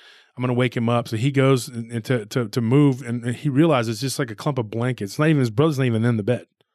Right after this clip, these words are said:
And, uh, so he starts to, to, to try to get his brother's attention or, or wake him up or whatever. And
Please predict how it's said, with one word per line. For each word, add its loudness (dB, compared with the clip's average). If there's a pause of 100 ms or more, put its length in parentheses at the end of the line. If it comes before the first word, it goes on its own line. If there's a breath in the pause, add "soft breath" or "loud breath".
(920)
And, 0
uh, 0
so -4
he 2
starts 0
to, -2
to, -2
to -6 (220)
try -2
to 0
get 0
his -2
brother's -2
attention -6
or, -6
or -6
wake -4
him -4
up -8
or -8
whatever. -4 (680 loud breath)
And 0